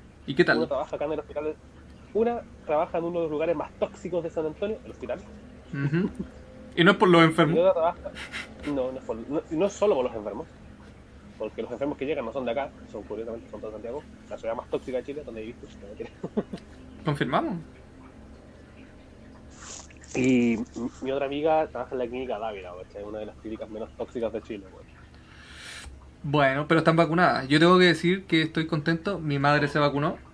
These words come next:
Speaker 1: porque ella también trabaja, eh, relacionada a la salud.
Speaker 2: Ah, sí, po.
Speaker 1: De momento no le han dado ganas de tomar vodka. ¿Eso es bueno?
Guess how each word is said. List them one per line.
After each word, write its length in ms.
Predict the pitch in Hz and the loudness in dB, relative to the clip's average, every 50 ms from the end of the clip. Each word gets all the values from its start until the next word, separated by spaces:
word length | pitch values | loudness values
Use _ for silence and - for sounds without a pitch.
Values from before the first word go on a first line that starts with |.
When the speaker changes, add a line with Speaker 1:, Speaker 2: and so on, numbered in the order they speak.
| - - - - - - - | -20 -20 -20 -20 -20 -14 -10
Speaker 1:
porque 240 | - 143 - - 143 | -10 -8 -2 0 2
ella 100 | 143 147 | 2 4
también 320 | 143 143 139 139 143 143 | 2 2 2 0 0 0
trabaja, 800 | - 147 147 147 147 143 - 160 156 151 151 151 147 147 143 135 139 | 2 4 4 4 4 2 2 2 4 4 6 6 6 6 4 4 4
eh, 180 | 139 135 135 | 2 0 0
relacionada 420 | 131 131 135 135 - 139 143 143 143 | 0 0 -2 -4 -2 2 4 4 4
a 20 | |
la 100 | 139 135 | 4 2
salud. 260 | - - 135 165 - - - - - - - - - - - - - - - - - - - - - - - - - - - | 0 0 -2 -4 -4 -6 -10 -18 -20 -20 -20 -20 -20 -20 -20 -20 -20 -20 -20 -20 -20 -20 -20 -20 -20 -20 -20 -20 -20 -20 -16
Speaker 2:
Ah, 220 | - - 180 190 190 | -14 -10 -10 -10 -6
sí, 140 | - 165 180 | -4 -4 -4
po. 160 | 175 147 113 - - - - - | -4 -6 -8 -10 -14 -20 -10 -2
Speaker 1:
De 100 | 135 139 | 0 0
momento 760 | 139 139 143 156 156 156 - 175 175 170 170 170 170 165 143 | 2 2 2 0 0 2 2 4 6 6 6 6 4 4 2
no 200 | 143 147 151 151 | 2 2 2 4
le 60 | 147 | 4
han 120 | 143 143 135 | 2 2 4
dado 220 | 151 151 151 151 | 6 6 8 8
ganas 220 | 147 156 156 151 147 | 6 6 4 2 0
de 80 | 147 | -2
tomar 180 | 135 135 139 131 | 0 0 0 2
vodka. 340 | 127 160 - - - - - - - - - - - - - - - | 2 0 0 0 -4 -6 -6 -6 -12 -20 -20 -20 -20 -20 -20 -14 -12
¿Eso 140 | 139 - 147 | -6 -4 2
es 40 | 135 | 4
bueno? 220 | 151 156 190 - | 4 4 4 2